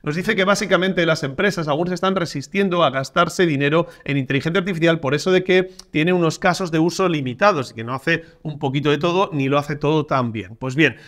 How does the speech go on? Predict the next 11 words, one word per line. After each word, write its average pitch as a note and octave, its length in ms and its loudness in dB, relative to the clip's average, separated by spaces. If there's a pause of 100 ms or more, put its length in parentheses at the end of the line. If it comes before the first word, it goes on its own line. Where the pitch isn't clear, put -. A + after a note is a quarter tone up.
al C3 160 -2
parecer D3+ 380 2
las F3+ 140 4
grandes E3+ 220 0
tecnológicas, F3 640 0
Google, E3+ 360 2
OpenAI, D3+ 640 0 (180)
Meta, D#3+ 420 2
Amazon E3 680 -2
y F#3+ 140 -6
Microsoft G3 520 0